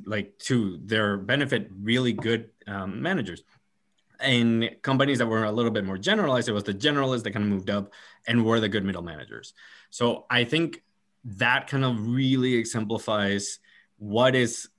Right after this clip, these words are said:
like, the difference between the C-suite and middle management. A middle manager can be fantastic and be very specialized, because ultimately what they do is they focus on the training, they focus on the development, they focus on the troubleshooting,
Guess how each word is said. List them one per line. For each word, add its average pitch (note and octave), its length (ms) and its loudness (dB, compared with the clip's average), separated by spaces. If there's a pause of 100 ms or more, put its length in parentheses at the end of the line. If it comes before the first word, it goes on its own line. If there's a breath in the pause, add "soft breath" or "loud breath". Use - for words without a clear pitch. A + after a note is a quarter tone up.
(220)
like, G#2+ 300 0
the G#2+ 60 0
difference G#2+ 420 -2
between G#2+ 260 -6
the G2 60 -4
C-suite G#2 400 -6
and F#2+ 80 -6
middle F2+ 180 -8
management. D#2+ 360 -8
A - 20 2
middle C#3+ 220 4
manager C3+ 340 2
can A#2 140 -2
be A2+ 80 -4
fantastic A2 640 -4
and G#2 120 -2
be G2 120 2
very G#2+ 360 0
specialized, C3 540 -4
because G#2 340 -4
ultimately A#2 440 0
what G2 160 -2
they F#2+ 100 -4
do G#2 220 0
is G2+ 160 0
they G2+ 240 0
focus F#2+ 320 -4
on E2+ 80 -8
the D#2+ 60 -10
training, D#3+ 360 0
they A2+ 80 2
focus G2 280 -6
on G2+ 80 -4
the F2+ 80 -6
development, C#3 520 0
they G#2+ 80 0
focus G2 340 -4
on F2+ 60 -10
the E2 80 -14
troubleshooting, C3 720 -2